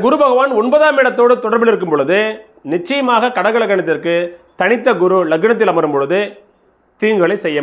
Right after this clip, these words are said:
மாட்டார். அதே மாதிரி சிம்ம லக்னத்திற்கு லக்னத்தில் குரு தனித்திருந்தால் இதுவும் யோகம்தான். ஏன்னா லக்னாதிபதி சூரியனை தன்னுடைய நண்பராக கருதுபவர் குரு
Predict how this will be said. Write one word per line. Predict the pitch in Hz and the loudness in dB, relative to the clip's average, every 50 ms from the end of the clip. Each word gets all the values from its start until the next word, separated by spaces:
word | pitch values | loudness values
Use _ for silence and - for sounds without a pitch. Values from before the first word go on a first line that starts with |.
| 143 | -4
மாட்டார். | 135 123 120 - 113 110 107 - _ _ _ _ _ _ _ _ _ _ _ _ _ _ _ _ _ _ _ _ _ _ _ _ _ _ _ _ _ _ _ _ _ _ _ _ _ _ _ _ _ _ - 214 | -4 -6 -6 -8 -10 -12 -12 -16 _ _ _ _ _ _ _ _ _ _ _ _ _ _ _ _ _ _ _ _ _ _ _ _ _ _ _ _ _ _ _ _ _ _ _ _ _ _ _ _ _ _ -4 0
அதே | 262 285 277 262 | 0 2 2 2
மாதிரி | 254 254 262 269 269 269 - - - - - - | 2 2 2 0 -2 -6 -8 -14 -20 -16 -10 -4
சிம்ம | 233 240 262 277 269 | 0 2 2 2 2
லக்னத்திற்கு | 262 233 233 220 196 214 208 180 226 247 254 254 254 262 - - 185 | 2 0 0 0 0 0 0 0 0 0 0 -2 -4 -8 -8 -2 -2
லக்னத்தில் | 202 190 220 220 226 214 226 220 180 202 | 0 2 2 0 2 0 0 0 2 2
குரு | 208 214 208 156 - - - - - - _ _ _ _ _ - - - | 2 4 2 2 0 -6 -10 -20 -20 -20 _ _ _ _ _ -12 -4 -2
தனித்திருந்தால் | 196 220 226 170 208 202 185 175 180 214 247 285 - - - - _ _ _ _ _ _ _ _ _ _ _ _ _ _ _ _ _ _ _ _ _ _ _ _ _ - 202 240 | -2 -2 0 0 0 0 2 2 2 0 0 0 -4 -10 -20 -20 _ _ _ _ _ _ _ _ _ _ _ _ _ _ _ _ _ _ _ _ _ _ _ _ _ -8 -6 -2
இதுவும் | 226 302 311 285 233 220 | 0 0 0 2 2 2
யோகம்தான். | 202 190 190 160 135 104 - - - _ _ _ _ _ _ _ _ _ _ _ _ _ _ _ _ _ - 233 | 2 2 0 0 -2 -4 -8 -10 -18 _ _ _ _ _ _ _ _ _ _ _ _ _ _ _ _ _ -4 0
ஏன்னா | 262 277 254 220 | 0 2 2 2
லக்னாதிபதி | 208 202 240 269 277 269 262 247 254 247 233 - | 0 0 2 2 2 2 2 0 0 -2 -2 0
சூரியனை | 254 240 240 226 226 240 277 262 262 | 2 2 4 4 2 2 0 0 2
தன்னுடைய | - 240 240 233 247 254 233 | 2 4 4 4 4 2 2
நண்பராக | 220 240 240 254 247 240 247 247 214 | 2 0 2 2 2 4 4 2 2
கருதுபவர் | 220 208 208 202 196 202 262 262 202 190 | 0 0 2 2 2 2 2 2 2 2
குரு | 208 | 2